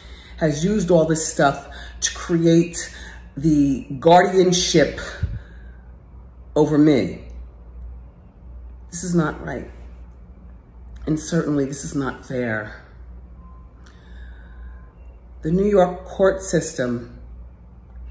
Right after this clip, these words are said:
is, they, you know, uh, without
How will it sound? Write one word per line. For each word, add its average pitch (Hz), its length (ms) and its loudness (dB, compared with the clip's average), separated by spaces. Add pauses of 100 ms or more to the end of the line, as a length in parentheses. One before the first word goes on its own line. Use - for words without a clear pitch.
(720)
is, - 680 -2 (1200)
they, 170 760 0
you 214 200 0
know, 196 500 4 (540)
uh, 165 460 6 (1120)
without 202 840 4